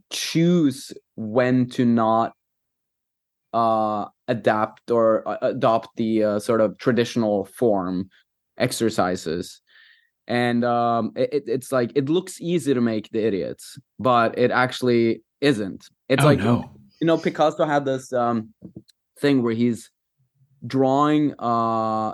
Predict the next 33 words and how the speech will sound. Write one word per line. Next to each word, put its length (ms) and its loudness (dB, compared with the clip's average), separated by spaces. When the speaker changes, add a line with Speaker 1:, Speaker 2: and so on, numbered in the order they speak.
Speaker 1:
seagulls 840 -2
on 220 2
a 140 2
napkin 800 -2
and 140 -2
selling 440 2
them 160 0
for, 160 0
like, 200 0
fifty 380 -2
dollars 400 0
a 60 -6
piece. 600 -4
And, 280 0
uh, 400 2
and 160 -2
someone 400 2
comes 260 -2
up 140 0
to 80 -2
him, 140 0
like, 160 -2
"Why 200 2
should 180 -6
I 60 -4
pay 220 -2
fifty 420 -2
dollars 320 0
for 120 -4
something 400 0
that 120 -4
took 240 -4
you 280 0